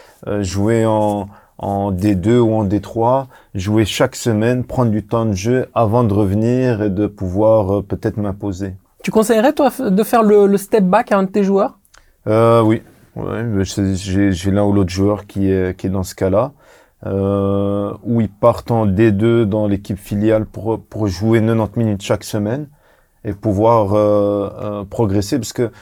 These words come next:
Speaker 1: on peut s'entraîner tant qu'on veut, ça vaudra jamais, ça vaudra jamais les matchs. Et donc, l'expérience que tu acquiers en, en jouant chaque semaine, ça va t'aider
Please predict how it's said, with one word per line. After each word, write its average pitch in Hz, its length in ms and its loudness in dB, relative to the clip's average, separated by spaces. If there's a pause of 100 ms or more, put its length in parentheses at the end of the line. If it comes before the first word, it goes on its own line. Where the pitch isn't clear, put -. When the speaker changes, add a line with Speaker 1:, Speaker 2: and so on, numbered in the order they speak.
(280)
Speaker 1:
on 110 80 -6
peut 131 200 -2
s'entraîner 127 520 0
tant 131 220 -2
qu'on 120 240 -2
veut, 131 180 -2
ça 127 140 -4
vaudra 104 320 0
jamais, 107 280 -4
ça - 140 -6
vaudra 101 320 -2
jamais 107 240 -2
les 98 100 -2
matchs. 101 360 -8 (460)
Et 104 80 -4
donc, 101 220 -2
l'expérience 120 580 -2
que 117 100 -4
tu 110 180 -2
acquiers 113 380 0
en, 104 100 -2
en 104 440 -2
jouant 104 360 -2
chaque 104 280 -6
semaine, 120 480 -2
ça 110 200 -4
va 104 140 0
t'aider 110 560 0